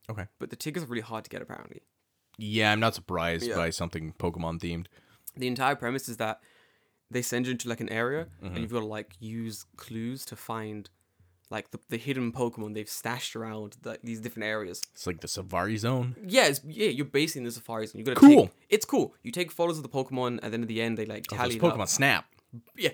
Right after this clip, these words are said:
Speaker 2: it's Pokemon Snap Safari Zone.
Speaker 1: Sick.
Speaker 2: It's
Speaker 1: Okay.
Speaker 2: fucking fun. But, dude, it's so much fucking fun. And then, um,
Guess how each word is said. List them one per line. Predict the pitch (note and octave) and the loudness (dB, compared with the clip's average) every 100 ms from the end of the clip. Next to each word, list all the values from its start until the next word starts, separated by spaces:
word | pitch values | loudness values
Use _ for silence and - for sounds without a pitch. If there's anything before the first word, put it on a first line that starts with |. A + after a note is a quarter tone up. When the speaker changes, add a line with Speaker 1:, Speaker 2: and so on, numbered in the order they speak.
| - | 0
Speaker 2:
it's | C#3+ | -6
Pokemon | - E3 F3 E3+ D#3 | 2 2 2 0 -2
Snap | - C#3+ - | 2 2 2
Safari | C3+ B2+ A2+ A2 | -4 0 0 2
Zone. | A2 A2 F#2 | 0 -2 -4
Speaker 1:
Sick. | G#2 _ | -10 _
Speaker 2:
It's | C#3+ - | -8 -6
Speaker 1:
Okay. | E2+ - _ | -8 -10 _
Speaker 2:
fucking | B2+ B2+ C#3+ A#2+ A2+ G#2 _ _ _ _ - | -12 -10 -14 -12 -14 -16 _ _ _ _ -10
fun. | A2 G#2+ - _ _ _ _ | -10 -10 -18 _ _ _ _
But, | B2 A#2+ - C3 | -4 -4 -8 -8
dude, | B2 - | -8 -6
it's | B2 - | -8 -8
so | - - A#2+ B2+ | -12 -8 -6 -6
much | B2+ A2+ G#2+ | -8 -10 -10
fucking | - A2+ A2 A2 | -12 -12 -14 -14
fun. | G#2+ - - _ - | -12 -14 -18 _ -6
And | A#2 | -2
then, | B2+ | 2
um, | B2 A#2+ A2+ | 4 4 2